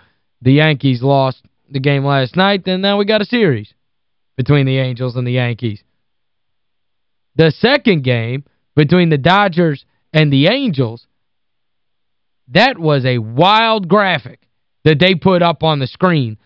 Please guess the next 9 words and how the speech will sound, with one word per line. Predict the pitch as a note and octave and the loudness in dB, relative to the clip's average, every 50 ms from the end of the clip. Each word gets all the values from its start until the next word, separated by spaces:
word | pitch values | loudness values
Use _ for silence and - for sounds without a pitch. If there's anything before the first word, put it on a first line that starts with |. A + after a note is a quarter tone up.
| _ _ _ | _ _ _
about | - C#3 C#3 D3+ C#3+ C3+ | 0 2 2 2 2 2
John | B2 C#3+ D#3 E3 D#3+ C#3+ B2+ | 0 0 2 2 0 0 0
Brox-, | C#3+ D3+ D#3 D3+ B2+ - - _ _ _ | 0 2 2 0 -2 -6 -12 _ _ _
Broxton. | - B2+ D3+ D3 C#3+ B2 - - - - _ _ _ _ _ _ _ _ _ _ _ _ _ _ _ _ _ _ _ _ _ _ | -2 0 0 2 0 -2 -6 -10 -20 -20 _ _ _ _ _ _ _ _ _ _ _ _ _ _ _ _ _ _ _ _ _ _
He | _ - C4 C#4+ D4 C4 - D#3+ C3 A#2+ | _ 2 2 4 4 2 0 -2 -6 -6
is | A2 G#2 _ _ _ _ _ _ _ _ _ _ _ _ _ _ _ _ _ _ _ _ _ _ _ _ - | -8 -10 _ _ _ _ _ _ _ _ _ _ _ _ _ _ _ _ _ _ _ _ _ _ _ _ -2
unbelievable | - G#3+ A3 A3 A3 F3 C#3+ F3 D#3+ D3 D3+ D#3+ G3 A#3 C#4 D4 C#4+ C4 F#3+ F3+ D3+ C3+ D#3 D3+ D3 C#3 | 0 0 2 2 2 2 0 0 0 0 -2 -2 0 2 2 2 2 2 0 0 0 0 0 0 0 0
at | C3+ A#2+ | -2 -2
home. | C#3 A#3 C#4 D4 C4 G3 D#3+ D3+ D#3+ F#3 F#3+ | -2 0 0 2 2 2 0 -2 -4 -6 -8